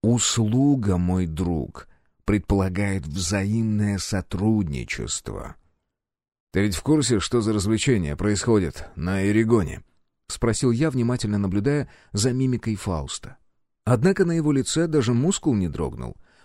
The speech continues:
Он все так же сверлил меня холодным, непроницаемым взглядом. «И?» не дождавшись продолжения, спросил он. «Сможешь вписать Ника в качестве добычи?»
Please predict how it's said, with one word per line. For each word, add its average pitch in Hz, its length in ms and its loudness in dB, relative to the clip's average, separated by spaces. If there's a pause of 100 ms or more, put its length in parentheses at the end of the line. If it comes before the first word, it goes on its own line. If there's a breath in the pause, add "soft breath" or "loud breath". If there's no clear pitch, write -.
(140 soft breath)
Он 147 260 2
все 165 240 0
так 98 260 -2
же 87 140 -4
сверлил 101 560 0
меня 175 320 0
холодным, 127 580 0
непроницаемым 101 800 -2
взглядом. 76 680 -8 (760)
«И?» 92 760 0 (640)
не 135 140 4
дождавшись 127 540 2
продолжения, 104 580 0
спросил 101 460 -2
он. 73 220 -4 (580)
«Сможешь 135 560 0
вписать 113 500 0
Ника 107 400 0
в - 80 -12
качестве 110 540 0
добычи?» 107 540 0